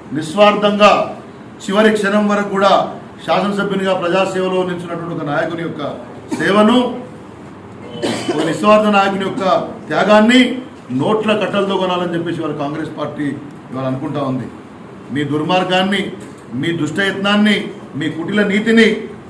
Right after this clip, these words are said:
కంటోన్మెంట్ ప్రజలు గుర్తుపడతారు. పదమూడవ తారీఖు నాడు కారు గుర్తుకు ఓటేసి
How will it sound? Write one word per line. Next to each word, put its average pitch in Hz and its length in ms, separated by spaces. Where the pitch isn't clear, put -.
కంటోన్మెంట్ 185 560
ప్రజలు 170 280
గుర్తుపడతారు. 175 640
పదమూడవ 190 480
తారీఖు 180 320
నాడు 214 220
కారు 185 280
గుర్తుకు 190 300
ఓటేసి 196 400